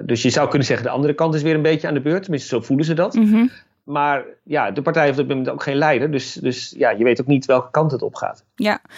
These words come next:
Speaker 2: want in
Speaker 1: Eh.
Speaker 2: tweeduizend tien was de angst dus eigenlijk ook, hè, van, "Als wij gaan samenwerken met de P V V, dan duwt dat de partij ook voor een deel naar rechts." Dus de, de, de, de, dat
Speaker 1: Ja.
Speaker 2: is on-,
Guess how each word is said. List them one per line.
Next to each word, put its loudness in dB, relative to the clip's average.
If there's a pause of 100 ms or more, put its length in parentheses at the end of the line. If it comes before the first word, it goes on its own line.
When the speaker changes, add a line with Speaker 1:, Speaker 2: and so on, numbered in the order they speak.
(180)
Speaker 2:
want 0
in 0
Speaker 1:
Eh. 0
Speaker 2:
tweeduizend 2
tien 2
was 0
de -4
angst -2
dus -4
eigenlijk -4
ook, -2
hè, -2
van, -4
"Als -2
wij 2
gaan -4
samenwerken 0
met -2
de -6
P -2
V -4
V, 0
dan -2
duwt 4
dat 0
de -2
partij 0
ook -2
voor -4
een -2
deel 4
naar 0 (120)
rechts." -2
Dus -6
de, -8
de, -12
de, -8
de, -4
dat 0
Speaker 1:
Ja. 4
Speaker 2:
is -2
on-, 2